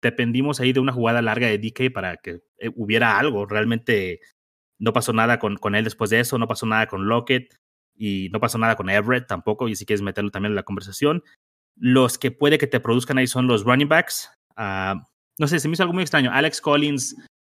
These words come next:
no tuvo el volumen que yo pensé, o a lo mejor el, la eficiencia, y el que sí lo tuvo fue Rashad Penny. ¿Te inclinas por alguno de estos dos, o me perdí de algo? ¿Hubo una lesión? ¿Qué, qué pasó en el juego pasado?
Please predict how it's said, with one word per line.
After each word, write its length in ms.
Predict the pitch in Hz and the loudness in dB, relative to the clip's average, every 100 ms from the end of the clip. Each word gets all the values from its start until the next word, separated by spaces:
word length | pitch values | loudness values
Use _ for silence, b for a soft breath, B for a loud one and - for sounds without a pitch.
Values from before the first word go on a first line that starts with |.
| _ _ 117 | _ _ 0
no 200 | 123 123 | 2 4
tuvo 140 | 139 | 4
el 60 | 131 | 4
volumen 340 | 113 127 135 | 4 2 -2
que 120 | 120 | -4
yo 140 | 110 107 | -2 -2
pensé, 420 | 117 - 123 151 | -2 0 2 2
o 100 | 123 | 4
a 20 | |
lo 100 | 104 | 2
mejor 240 | 98 123 120 | 0 0 2
el, 380 | 110 95 73 | 0 -2 -4
la 120 | 117 107 | -4 -4
eficiencia, 680 | 110 - 131 135 160 165 123 | -4 0 0 0 0 -2 0
y 440 | 110 104 101 101 | -2 -2 -2 -2
el 140 | 101 - | -2 -4
que 100 | 104 | -8
sí 200 | 123 123 | -2 0
lo 100 | 127 | 0
tuvo 160 | 120 | -2
fue 260 | 120 117 110 | -2 -2 -2
Rashad 360 | 107 - 107 | -2 -2 -2
Penny. 260 | 110 104 95 b _ _ _ | 0 -2 -2 b _ _ _
¿Te 360 | - 120 113 113 | 4 6 6 4
inclinas 400 | 117 123 143 151 | 2 0 0 0
por 120 | 147 | 2
alguno 180 | 123 143 | 2 2
de 80 | 139 | 2
estos 260 | - 123 | 0 0
dos, 400 | 123 160 196 180 | 2 4 4 2
o 240 | 131 110 107 | 0 2 2
me 180 | 110 104 | 0 2
perdí 300 | 113 113 139 | 2 4 4
de 80 | |
algo? 400 | 127 127 147 180 | 6 4 0 -4
¿Hubo 400 | 170 120 104 107 | -4 -8 -8 -2
una 140 | 135 120 | 0 0
lesión? 480 | 107 - 127 165 - | -2 0 0 0 -4
¿Qué, 140 | - | -8
qué 120 | 135 | -4
pasó 220 | 143 135 | -4 -2
en 20 | 143 | -2
el 80 | |
juego 160 | 131 135 | -2 -2
pasado? 380 | 127 110 101 | 0 -2 -2